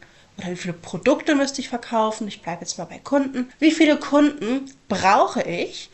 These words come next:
um diese neunzig Euro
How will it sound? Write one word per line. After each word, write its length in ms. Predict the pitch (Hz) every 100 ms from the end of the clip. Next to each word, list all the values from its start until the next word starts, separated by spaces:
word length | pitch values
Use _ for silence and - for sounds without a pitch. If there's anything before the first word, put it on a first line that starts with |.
| - - _ _
um 400 | 220 302 370 320
diese 380 | 233 262 277 285
neunzig 500 | 185 175 190 - - -
Euro 440 | 147 170 196 262